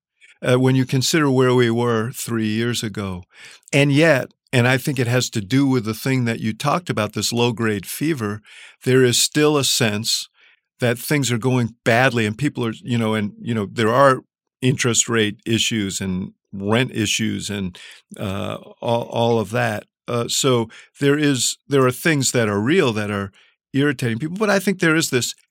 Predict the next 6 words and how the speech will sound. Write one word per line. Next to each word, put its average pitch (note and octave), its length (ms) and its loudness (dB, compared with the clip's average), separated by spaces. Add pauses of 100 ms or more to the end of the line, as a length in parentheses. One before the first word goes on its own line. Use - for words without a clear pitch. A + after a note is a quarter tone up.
(260)
hangover. A#2+ 720 0
And A#2+ 100 0
I, C3+ 220 2
I C#3+ 100 2
wonder F#3+ 420 0
whether, C#3 400 2